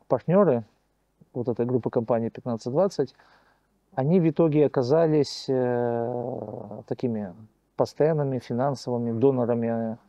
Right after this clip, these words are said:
Рената Усатова, что они его там ежемесячно финансируют, все его предвыборные кампании финансируют,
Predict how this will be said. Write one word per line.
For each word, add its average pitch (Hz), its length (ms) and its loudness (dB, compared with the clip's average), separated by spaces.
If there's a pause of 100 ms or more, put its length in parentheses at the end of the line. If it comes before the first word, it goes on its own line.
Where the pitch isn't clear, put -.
(440)
Рената 120 340 0
Усатова, - 460 -6 (100)
что - 180 -10
они 120 120 -4
его 113 600 -4
там 113 140 -8
ежемесячно 135 760 -2
финансируют, 120 720 -4
все - 180 -4
его 110 160 -2
предвыборные 104 540 -8
кампании 170 500 -2
финансируют, 127 760 -6